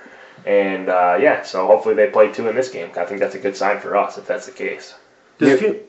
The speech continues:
Speaker 2: I'm sorry, Brian. Go
Speaker 3: Oh,
Speaker 2: ahead.
Speaker 3: it's just neither one of them hurt you with their feet either. That's three weeks in a row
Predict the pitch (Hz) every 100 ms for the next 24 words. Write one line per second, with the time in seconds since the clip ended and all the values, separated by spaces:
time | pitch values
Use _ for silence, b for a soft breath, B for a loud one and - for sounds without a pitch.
0 | _ - - 135 110 113 113 113 117 117
1 | 120 139 127 127 131 123 117 107 110 101
2 | 101 104 - 92 - 104 92 92 92 87
3 | 87 - 113 113 101 101 - 95 87 98
4 | 95 95